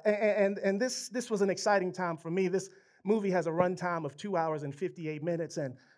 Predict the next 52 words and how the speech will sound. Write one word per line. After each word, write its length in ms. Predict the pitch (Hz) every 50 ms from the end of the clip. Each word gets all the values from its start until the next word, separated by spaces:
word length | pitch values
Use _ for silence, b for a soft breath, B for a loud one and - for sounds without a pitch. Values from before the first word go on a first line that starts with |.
| b -
and 140 | 156 156
even 200 | 190 233 202 196
if 120 | 175 - 160
you 80 | 151
like 300 | 143 156 170 170 160 165
it, 100 | 160 151 -
it 120 | 151 139 -
seems 420 | - - - 185 175 156 143 131
long. 640 | 143 139 147 165 165 160 139 120 123 139 170 175 165 b b b b b b b b b _ _ _ _ _ _ _ _ _ _ _ _ _ _ _ _ _
But 120 | - 180 190
we're 120 | 202 190
there, 420 | 180 175 202 262 269 277 285 277
she's 340 | 269 - - 294 294 247 220
there 340 | 202 233 220 226 226 226 226
with 320 | 220 196 240 247 247 240
me, 280 | 226 220 220 214 220 214
we're 140 | 180 185 160
watching 420 | 156 180 208 196 220 208 226 214
it, 100 | 208 196
it's 140 | 170 156 -
a 60 | 139
date 360 | 131 131 196 202 226 240 240
night, 320 | 214 214 208 208 214 214 - -
and, 140 | 180 160 170
and 140 | 170 160 165
we're 120 | 156 156
enjoying 640 | 143 135 131 131 - 247 269 269 269 262 254 240 240
it. 140 | 233 226 233
She's 140 | - 190 165
got 180 | 151 139 -
popcorn 440 | - 214 233 240 233 - 233 214 190
and 140 | 151 147 143
candy, 380 | 147 220 233 233 233 208 185 170
I've 160 | 190 208 196
got 200 | 208 196 - -
popcorn 380 | - 202 190 - - 214 202
and 80 | 185 170
candy, 300 | - 208 214 214 202 202
we're 140 | 175 147 139
watching 480 | 131 156 202 233 247 240 - 233 214
the 60 | 196 185
movie, 340 | 208 254 262 247 220 202
and 80 | 196 185
if 120 | 185 -
you 100 | 196 190 B B B B B B B B -
know 200 | 247 311 330 302
anything 360 | 294 262 233 233 - 220 190
about 340 | 147 139 180 190 185 180 -
that 160 | 160 156 139
movie, 280 | 139 143 147 147 160 151
it's 180 | 143 143 - 185
long, 520 | 180 190 214 240 254 247 262 262 269